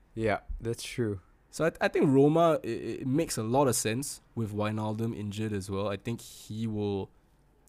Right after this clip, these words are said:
Speaker 2: be an extra body that helps Roma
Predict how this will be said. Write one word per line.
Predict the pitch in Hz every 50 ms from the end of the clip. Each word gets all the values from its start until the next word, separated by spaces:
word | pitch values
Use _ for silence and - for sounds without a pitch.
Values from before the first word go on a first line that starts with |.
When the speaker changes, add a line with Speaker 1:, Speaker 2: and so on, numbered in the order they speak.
| _ _ _ _ - 123
Speaker 2:
be | 120 120 113 113
an | 113 113 - -
extra | 127 123 123 - - - 143 131 127
body | 123 113 110 113 107 110 113 113 117 113
that | 107 110 -
helps | - - 123 110 110 - - -
Roma | 107 107 107 104 107 107 107 107 107 104 104 104